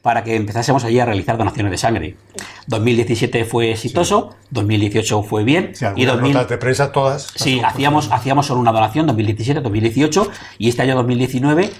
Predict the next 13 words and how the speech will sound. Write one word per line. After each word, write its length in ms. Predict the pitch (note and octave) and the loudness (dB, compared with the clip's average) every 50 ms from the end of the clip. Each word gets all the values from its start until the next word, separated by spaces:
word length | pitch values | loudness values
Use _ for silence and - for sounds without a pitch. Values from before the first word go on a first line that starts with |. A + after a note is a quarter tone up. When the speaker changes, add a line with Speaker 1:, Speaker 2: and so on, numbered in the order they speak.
| - - - | -18 -8 0
Speaker 1:
vamos 260 | B2+ A#2+ A#2+ A#2 G#2+ | 0 2 2 2 0
a 60 | A#2 | -2
ir 60 | A#2 G#2+ | -2 -2
dos 120 | G2 F2 | -2 -4
veces. 320 | F2 F2 D2+ D#2 F2 E2+ - | -4 -6 -6 -6 -10 -8 -4
Haremos 320 | - G2 G#2 A#2+ B2 A#2+ A2+ | -2 -2 0 2 0 0 0
dos 120 | B2 A2+ | -2 -2
visitas 320 | A2 A2+ G#2+ C#3+ D3 F3 - | -2 -2 -2 0 -2 0 -2
al 80 | C3 - | 0 0
Parque 180 | A2+ G2+ G#2 A2+ | -2 -2 0 -2
Empresarial 380 | G#2 G#2+ G#2+ - G#2+ G#2 G#2+ G#2 | -2 -2 -2 -4 -4 -2 -2 -2
de 80 | G#2+ | 0
Campoyano 640 | G#2+ A2 A2+ G#2+ A2+ A2+ C3+ D3 E3+ G3+ B3+ C#4+ | 0 0 -2 0 -2 0 2 2 2 2 0 -2